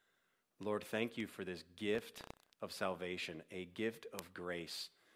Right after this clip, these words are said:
that's offered to everyone, that none of us can earn. There's no amount of a thousand lifetimes of works that we could do to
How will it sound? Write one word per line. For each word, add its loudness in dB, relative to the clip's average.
that's 2
offered 6
to 0
everyone, 0
that 8
none 6
of 4
us 2
can 4
earn. 4
There's 0
no 10
amount 8
of 0
a -8
thousand 10
lifetimes 6
of -2
works 2
that -4
we -2
could -6
do 0
to -2